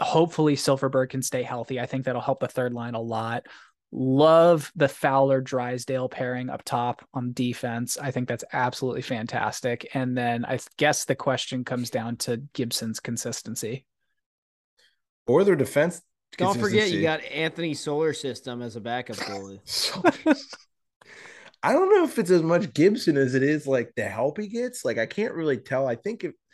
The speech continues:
Speaker 1: And I
Speaker 2: I mean,
Speaker 1: see what you're saying. Like,
Speaker 2: I
Speaker 1: that
Speaker 2: don't know.
Speaker 1: third pair definitely raises some questions, but
Speaker 2: So
Speaker 3: You
Speaker 2: here's
Speaker 3: got
Speaker 2: my, here's my
Speaker 3: Urho Vaakanainen. Like, come on, dude.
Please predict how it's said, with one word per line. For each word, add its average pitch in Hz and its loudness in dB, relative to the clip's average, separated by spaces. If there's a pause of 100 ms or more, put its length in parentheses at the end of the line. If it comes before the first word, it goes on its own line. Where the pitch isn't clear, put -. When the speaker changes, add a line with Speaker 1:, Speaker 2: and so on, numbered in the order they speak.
(220)
Speaker 1:
And 180 6
I 214 6
Speaker 2:
I - 6
mean, 151 6
Speaker 1:
see 254 8
what 214 8
you're 156 6
saying. 131 0
Like, 135 0
Speaker 2:
I 143 6
Speaker 1:
that 131 4
Speaker 2:
don't 120 -2
know. 107 -2
Speaker 1:
third 135 4
pair 135 2
definitely 135 -6
raises 123 -6
some 127 -2
questions, 127 -2
but 113 -8 (300)
Speaker 2:
So 175 4
Speaker 3:
You 170 6
Speaker 2:
here's 214 6
Speaker 3:
got 233 2
Speaker 2:
my, 151 6 (420)
here's 185 6
my 160 4
Speaker 3:
Urho 180 0
Vaakanainen. 151 -6
Like, 120 -14
come 147 -18
on, 95 -18
dude. 98 -20